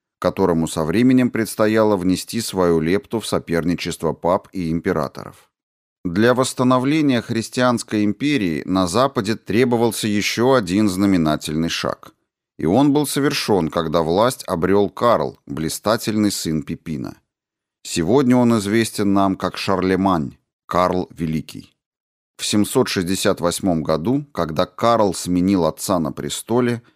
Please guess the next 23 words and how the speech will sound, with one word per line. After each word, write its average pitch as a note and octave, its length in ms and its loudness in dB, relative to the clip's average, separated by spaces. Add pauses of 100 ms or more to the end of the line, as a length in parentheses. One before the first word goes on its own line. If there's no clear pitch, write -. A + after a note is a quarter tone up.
(260)
его F2+ 420 0
ум C#3 280 4
устремился G2+ 720 -2
к - 60 -20
трем F2 320 -4
целям. B1 460 -8 (440)
Военной A2+ 680 2
властью – E2+ 720 0
сокрушить G2 680 -2
врагов, A2+ 600 -2 (320)
религиозной G#2 800 2
властью – E2 720 -2
направить F#2+ 720 0
души F#2+ 320 -2
подданных D#2+ 760 -4 (400)
и F#2+ 80 2
властью F2+ 580 2
разума – A2 600 0
наставить G2+ 800 -2
и G#2+ 100 -2
души, F2 500 -2
и E2 240 -6
умы. D2 420 -4